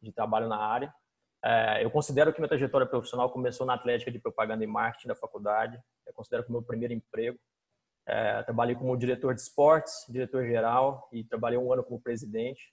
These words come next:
da Atlética. E nesse ano que eu tava como presidente, eu participei de um processo pra ser Student Brand Manager, que é exatamente aquela função que o Coxinha falou lá atrás.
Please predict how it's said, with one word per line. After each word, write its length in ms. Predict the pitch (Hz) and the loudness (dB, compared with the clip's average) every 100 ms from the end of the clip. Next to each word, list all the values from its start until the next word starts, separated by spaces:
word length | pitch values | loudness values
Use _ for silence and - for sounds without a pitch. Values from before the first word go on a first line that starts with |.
| _ | _
da 180 | 123 107 | -4 -4
Atlética. 640 | 107 113 117 143 - - - | -4 -4 -2 -2 -6 -10 -8
E 120 | 147 | -6
nesse 380 | 147 202 - 170 | -2 -2 -2 0
ano 160 | 160 156 | 0 0
que 80 | |
eu 60 | 139 | -2
tava 180 | 127 123 | -2 -4
como 200 | 123 120 | -8 -10
presidente, 720 | 120 110 104 123 147 - - _ _ _ _ _ _ - | -8 -8 -6 -4 -6 -10 -20 _ _ _ _ _ _ -10
eu 80 | |
participei 460 | 117 127 127 - 147 | -2 0 0 0 0
de 60 | 139 | 0
um 60 | 147 | 2
processo 840 | 139 123 - 135 147 - - 104 _ _ _ _ _ _ _ _ - | 0 0 2 4 4 2 -10 -16 _ _ _ _ _ _ _ _ -4
pra 160 | 127 | -4
ser 300 | 123 - 143 | -2 -2 -2
Student 340 | 139 170 165 165 | -2 2 2 4
Brand 200 | 151 160 | 2 2
Manager, 480 | 143 127 110 110 110 | 2 0 0 -4 -2
que 60 | |
é 40 | 127 | 0
exatamente 400 | 143 170 175 160 | 0 -2 -4 -4
aquela 220 | 156 143 | -2 -2
função 340 | 147 123 131 | -4 -4 -4
que 60 | 135 | -4
o 40 | |
Coxinha 400 | - 127 - 131 | -4 -4 -4 -6
falou 300 | 127 123 117 | -4 -2 0
lá 120 | 117 110 | 0 -2
atrás. 560 | - 117 139 - - | -2 -2 -2 -6 -16